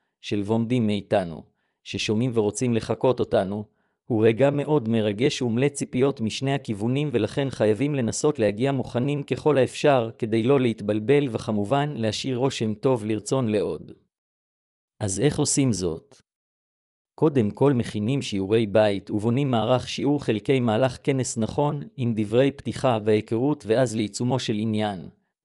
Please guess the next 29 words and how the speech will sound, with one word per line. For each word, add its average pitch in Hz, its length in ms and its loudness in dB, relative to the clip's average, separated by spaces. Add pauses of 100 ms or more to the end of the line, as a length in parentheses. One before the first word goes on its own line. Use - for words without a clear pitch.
בין 123 200 0
אם 127 120 0
זה 117 140 0
חומר 139 400 0
לימודי 117 400 0
מודפס 120 500 0
שמחולק 117 640 0
בין 113 200 2
האנשים 113 500 -2
או - 140 -8
פרזנטציה 113 800 0
שמוקרנת 123 720 0
על 113 100 2
ידי 117 200 2
מסך 127 600 -2
או 135 140 -6
כל 135 220 2
דבר 110 360 2
אחר. 65 400 -8 (1120)
וכמובן 107 600 0
עמידה 104 400 2
בזמנים 110 720 0
כדי 113 260 0
לא 135 180 4
לחרוג 139 520 0 (100)
ולייגע 113 460 2
את 113 140 -2
מי 131 140 0
שהגיע. 98 520 -4